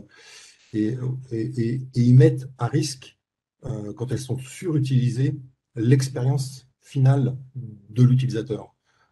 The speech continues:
Donc, quand c'est un utilisateur d'un smartphone qui veut chercher, euh, son adresse, euh,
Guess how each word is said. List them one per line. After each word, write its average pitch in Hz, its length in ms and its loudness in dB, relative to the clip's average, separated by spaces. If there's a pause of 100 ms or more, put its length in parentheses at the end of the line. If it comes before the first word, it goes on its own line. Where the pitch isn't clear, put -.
Donc, 107 140 -6
quand 156 120 -4
c'est 135 300 -2
un 131 80 6
utilisateur 131 580 2 (220)
d'un 120 180 -2
smartphone 131 720 -2
qui 120 180 -6
veut 127 260 2
chercher, 127 580 0
euh, 113 200 -4
son 120 180 -6
adresse, 127 440 0
euh, 107 320 -14